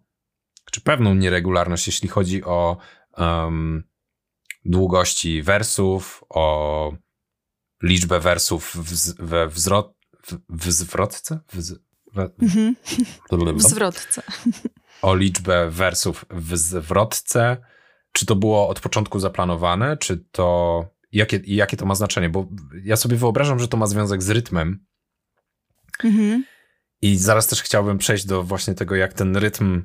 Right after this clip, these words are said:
Speaker 1: ma się do rytmu opowiadania historii.
Speaker 2: Mhm.
Speaker 1: Ale najpierw, jeżeli możesz powiedzieć co nieco o tym, dlaczego to ma taką, a nie inną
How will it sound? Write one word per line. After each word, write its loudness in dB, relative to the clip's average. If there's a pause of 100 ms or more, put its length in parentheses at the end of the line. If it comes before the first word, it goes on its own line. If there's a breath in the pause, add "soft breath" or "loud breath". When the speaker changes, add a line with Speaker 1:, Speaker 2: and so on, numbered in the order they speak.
(840)
Speaker 1:
ma 4
się 0
do 0
rytmu 0
opowiadania -4
historii. -2 (160)
Speaker 2:
Mhm. 2
Speaker 1:
Ale 0 (680)
najpierw, 0
jeżeli -2
możesz -4
powiedzieć -4
co -2
nieco 0
o 0 (220)
tym, 0
dlaczego -2
to -4
ma 0
taką, -6
a -4
nie -2
inną -2